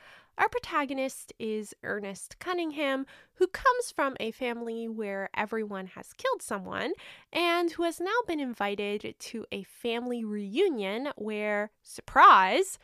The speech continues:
someone starts killing people. And Ernest is a narrator who takes every single opportunity to remind you that you are reading a mystery book, and he is aware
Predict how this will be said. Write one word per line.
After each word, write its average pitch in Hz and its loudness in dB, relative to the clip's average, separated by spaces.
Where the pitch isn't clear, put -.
someone 233 0
starts - -2
killing 466 4
people. 220 -2
And 233 -2
Ernest 349 -2
is 480 8
a 381 6
narrator 254 4
who 233 -2
takes - -6
every 294 0
single 233 -4
opportunity 330 0
to 269 -2
remind 254 4
you 240 0
that - 0
you 269 8
are 440 10
reading 330 2
a 311 0
mystery 294 0
book, - -6
and 233 -4
he - -6
is 392 0
aware 277 2